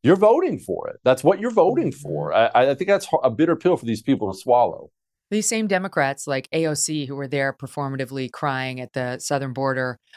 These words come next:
Speaker 2: w-, in
Speaker 1: Yeah.
Speaker 2: her white outfit, you know, because the children, the children had been separated from their parents, now are in favor of things like this New Mexico law. Now they're fine separating the children from their parents, uh, when it comes to issues like this, like self-mutilation. They're fine with the abuse of children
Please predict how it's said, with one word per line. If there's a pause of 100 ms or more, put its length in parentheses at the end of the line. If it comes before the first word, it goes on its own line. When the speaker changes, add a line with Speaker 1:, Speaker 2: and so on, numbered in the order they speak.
(120)
Speaker 2:
w-,
in
Speaker 1:
Yeah.
Speaker 2:
her
white
outfit, (300)
you
know,
because
the
children,
the
children
had
been
separated
from
their
parents, (240)
now
are
in
favor
of
things
like
this
New
Mexico
law. (160)
Now
they're
fine
separating
the
children
from
their
parents, (300)
uh, (160)
when
it
comes
to
issues
like
this,
like
self-mutilation.
They're
fine
with
the
abuse
of
children